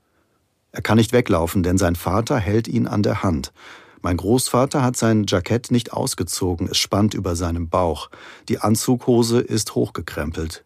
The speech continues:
er ist barfuß. Mein Großvater schaut nicht in die Kamera, sondern darüber hinweg. Ein Mann mit Vision.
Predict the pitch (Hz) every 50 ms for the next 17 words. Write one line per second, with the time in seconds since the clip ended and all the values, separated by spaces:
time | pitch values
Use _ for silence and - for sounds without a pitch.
0 | _ - - - - - - - 95 87 87 - - 82 80 82 - - - _
1 | _ _ _ _ _ _ _ _ _ _ _ _ _ _ _ _ _ _ _ _
2 | _ _ _ _ _ 95 98 90 101 123 123 - - 131 139 143 - 147 127 -
3 | - 107 113 117 - 117 110 - 123 120 131 123 - - 127 120 95 85 76 78
4 | 78 80 85 90 92 95 95 95 95 95 90 90 95 87 98 90 104 113 104 -
5 | 90 82 - - - - - - - - - - 113 101 101 101 110 139 151 143
6 | 139 - - - 117 110 98 90 117 135 117 95 82 80 85